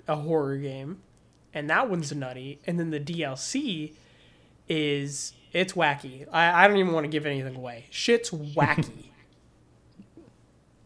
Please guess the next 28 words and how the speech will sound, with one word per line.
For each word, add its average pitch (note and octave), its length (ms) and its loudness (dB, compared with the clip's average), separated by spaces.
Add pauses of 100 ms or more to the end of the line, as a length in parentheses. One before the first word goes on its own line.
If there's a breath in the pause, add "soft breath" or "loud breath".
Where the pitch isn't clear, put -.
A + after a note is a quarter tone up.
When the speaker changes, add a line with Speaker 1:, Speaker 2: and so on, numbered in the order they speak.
(480 loud breath)
Speaker 2:
Yeah. - 100 -6 (640)
Uh, F2+ 120 -10 (360)
okay, A#2+ 200 0
I C3 140 6
gotta, A3 260 2
I D3+ 60 6
gotta D3+ 140 8
throw A2+ 240 2
a - 20 0
game F#2+ 240 -4
out F#2+ 140 -4
there F2+ 140 -2
too. F#2 440 -4
Like, G2 280 -8
this - 280 -2
is, - 60 -4
like, A#2+ 200 6
a, F#2+ 320 2
kind G3+ 180 4
of, C#3+ 80 0
like, A#2+ 140 2
a A#2 40 -2
little G2+ 200 2
far F#2 320 0
out, G#2 200 2
but - 140 0
I C#3 180 4
actually C#3 340 2